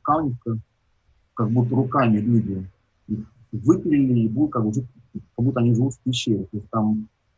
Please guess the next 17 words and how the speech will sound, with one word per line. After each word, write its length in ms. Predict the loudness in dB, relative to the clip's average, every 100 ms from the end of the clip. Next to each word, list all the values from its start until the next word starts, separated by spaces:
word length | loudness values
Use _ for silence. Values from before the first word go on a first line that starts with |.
| _ -2
среди 240 | -2 0
никаких 340 | 2 2 0 -4
условий 520 | -4 0 2 4 0
цивилизационных, 880 | -2 0 2 2 0 0 0 -2 -2
да, 140 | -4 -2
там 160 | -2
современных, 640 | -6 -2 2 2 2 -4
абсолютно 300 | -10 -6 -6
всё 120 | -6 -4
такое, 320 | -4 -2 -2
как 140 | -2
будто 180 | -6 -6
человек 260 | -4 -4 -2
оказался 400 | -2 -2 -4 -6
там 160 | -6 -4
на 80 | -4 -4
нашей. 580 | -4 -2 -4 -6 -6